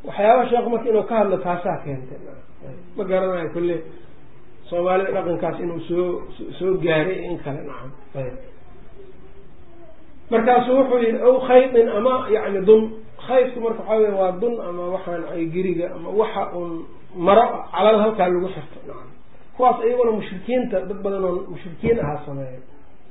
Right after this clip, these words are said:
Halkaas, yacni, ay ugu xiran tahay. Baashaan maxay halkaan ugu xiran tahay? Macnaa ku jiro, ku leeyahay, waxaa, waxaasay kaa ilaalinayaan. Huruudda iyo, ay aad u isticmaalo, nacam. Iyo nimankan, yacni, madax duubta iyo.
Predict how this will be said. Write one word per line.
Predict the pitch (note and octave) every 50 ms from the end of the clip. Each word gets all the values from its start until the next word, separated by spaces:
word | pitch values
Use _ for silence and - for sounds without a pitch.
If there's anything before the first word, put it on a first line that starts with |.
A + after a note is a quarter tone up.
| -
Halkaas, | - - F#3 F#3 F#3+ F#3 - - - -
yacni, | D3+ D3 - -
ay | - F3+ F3+
ugu | G3+ G#3+ G#3+
xiran | F#3 G3 G#3 A3 A3 A3
tahay. | G#3 G#3+ A3+ A3+ A3 - - - - -
Baashaan | - F#3 G3+ A3+ A3+ A3+ A3+ A3
maxay | G3+ - G3 A3
halkaan | A#3 A#3 A3+ A3+ A3 G#3+
ugu | G#3 G#3 A3
xiran | G#3+ G#3 G3 G3+ G#3 G3+
tahay? | - G3 F#3 F#3+ G3
Macnaa | G#3 G3+ G3+ G#3+ G3 - - -
ku | G3
jiro, | E3+ D#3 E3 E3 E3+ D#3+
ku | - - F3+
leeyahay, | F#3+ F#3+ F#3 F3 E3+ F3+ F#3 F3 F3+
waxaa, | F#3+ D3+ F3
waxaasay | E3+ - E3 D3+
kaa | D3+ D#3+ E3 -
ilaalinayaan. | D#3+ D#3+ D3+ D3+ D#3 D3 C#3+ C#3+ C#3 C#3 - - - - - - - - - - - - - -
Huruudda | G3 G3+ A3+ C4+ C#4+ C#4 C#4 - -
iyo, | - E3+ D#3+ D#3+ - - - - - - - - - - -
ay | - G#3+ A3
aad | - - A3 G#3+ G3
u | F#3+ F3+
isticmaalo, | - - D#3+ C#3+ C#3 C#3+ C#3+ C#3 C#3 - -
nacam. | C#3+ D3 C#3 - - - - - - - -
Iyo | D#3+ D#3+ D#3+ D#3+
nimankan, | D#3+ E3 F3+ F#3 F3 F3 E3+ E3 D#3+ D#3+ D#3+ D#3 - - -
yacni, | - - - - E3 E3
madax | E3 F3 E3+ - -
duubta | D3 D3 D#3+ D#3 C#3 - - -
iyo. | - -